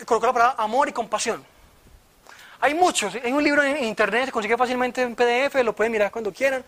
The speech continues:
lo buscan y aparece. Y en Job, Dios ya les había dicho esto, ya que estaba ahí. "¿Has entrado tú en los tesoros de la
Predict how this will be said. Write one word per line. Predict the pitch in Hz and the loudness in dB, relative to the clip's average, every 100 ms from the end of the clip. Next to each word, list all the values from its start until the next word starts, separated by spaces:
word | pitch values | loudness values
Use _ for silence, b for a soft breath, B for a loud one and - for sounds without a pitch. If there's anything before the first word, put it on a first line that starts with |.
| B B | B B
lo | 185 | -4
buscan | 208 285 233 | -2 -2 -4
y | |
aparece. | 196 208 175 - - _ - - B B B B B - _ _ _ _ _ _ _ - | -2 -2 -2 -4 -18 _ -20 -20 B B B B B -20 _ _ _ _ _ _ _ -4
Y | 262 | 0
en | 311 | 4
Job, | 226 247 - - _ _ _ _ | 6 4 2 -20 _ _ _ _
Dios | 151 175 285 240 | -8 2 2 2
ya | 190 | 0
les | 208 | 0
había | 208 | 0
dicho | 185 214 | 0 0
esto, | 208 - 156 | 0 -2 -10
ya | 165 185 | -8 -8
que | - 170 | -10 -12
estaba | - 170 | -10 -8
ahí. | 202 165 _ _ _ _ _ B B B B B B | -8 -12 _ _ _ _ _ B B B B B B
"¿Has | 220 254 | 2 2
entrado | 285 285 277 277 | 0 4 4 4
tú | 277 277 | 2 0
en | |
los | 277 | 0
tesoros | - 233 226 247 | -2 0 2 2
de | |
la | 226 | 2